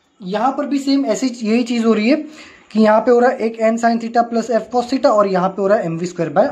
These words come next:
R। सारे forces की pair हो गई, इसकी भी pair हो गई। So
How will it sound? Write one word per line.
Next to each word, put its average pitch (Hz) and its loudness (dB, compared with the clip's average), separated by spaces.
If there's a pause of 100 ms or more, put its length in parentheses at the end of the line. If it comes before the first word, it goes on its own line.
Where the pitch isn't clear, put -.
R। 165 0 (600)
सारे 226 0
forces 254 -6
की 277 -6
pair 240 2
हो 233 -2
गई, 226 -8
इसकी 196 -8
भी 262 2
pair 208 0
हो 170 -4
गई। 143 -14 (2250)
So 311 2